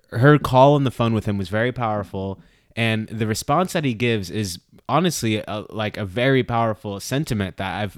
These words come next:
kind of taken with me. It's that the hour is certain to come that we must forgive graciously, and that's the attitude that he gives in response. We then see him even connecting with Rue's family, coming over for dinner,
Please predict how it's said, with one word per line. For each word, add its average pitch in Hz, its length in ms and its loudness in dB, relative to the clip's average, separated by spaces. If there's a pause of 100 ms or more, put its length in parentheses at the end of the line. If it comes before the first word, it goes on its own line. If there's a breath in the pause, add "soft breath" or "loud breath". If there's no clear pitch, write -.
kind 117 180 -2
of 98 140 -6
taken 110 320 -8
with 117 200 -8
me. 90 220 -10 (480)
It's 113 240 -6
that 107 240 -2
the 117 180 -2
hour 135 380 2
is 113 160 -2
certain 135 320 -2
to 127 120 -6
come 117 380 -4
that 92 180 -8
we 98 380 -6 (300)
must 117 300 -2
forgive 110 440 0
graciously, 95 640 -4
and 95 100 -4
that's 104 240 -4
the - 120 -8
attitude 101 460 -4
that 90 160 -8
he 92 460 -2
gives 110 220 2
in 104 100 0
response. 92 600 -8 (580 soft breath)
We 123 120 0
then 139 180 4
see 139 160 -2
him 123 180 0
even 117 280 0
connecting 110 480 -2
with 101 160 0
Rue's 107 240 0
family, 131 440 0
coming 104 300 -2
over 98 200 -2
for 101 140 -6
dinner, 131 480 0